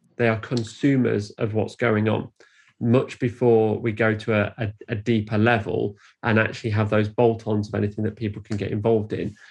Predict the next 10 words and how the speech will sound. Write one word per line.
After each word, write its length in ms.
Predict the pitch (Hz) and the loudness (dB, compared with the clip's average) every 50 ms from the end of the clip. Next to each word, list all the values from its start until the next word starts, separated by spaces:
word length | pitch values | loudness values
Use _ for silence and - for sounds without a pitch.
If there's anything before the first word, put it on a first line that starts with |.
| - _ _ | -20 _ _
That 200 | - 117 120 - - | 0 0 2 2 2
early 300 | 131 123 120 117 120 117 | 4 4 4 4 2 0
stage, 480 | 104 - - 117 113 123 139 135 - _ _ _ _ _ - | -2 -2 0 2 2 2 0 -2 -8 _ _ _ _ _ 0
they 100 | 110 107 | 2 2
are 120 | 107 107 | 2 2
consumers 920 | 107 - 127 117 113 107 110 - - - 131 123 120 113 110 104 101 101 | 0 -2 -2 -2 -2 -4 -6 -8 -2 0 2 2 4 4 2 0 0 0
of 140 | 104 92 - | -2 -4 -2
what's 420 | - 107 - - - - - - _ _ _ _ _ _ _ _ _ _ _ _ | -2 -4 -4 -4 -10 -20 -20 -20 _ _ _ _ _ _ _ _ _ _ _ _
being 440 | - 117 104 101 98 98 101 95 - _ _ - | 2 4 4 4 2 0 -2 -4 -8 _ _ -2
delivered. 380 | 110 104 98 90 - - - | 0 0 0 0 -4 -6 -12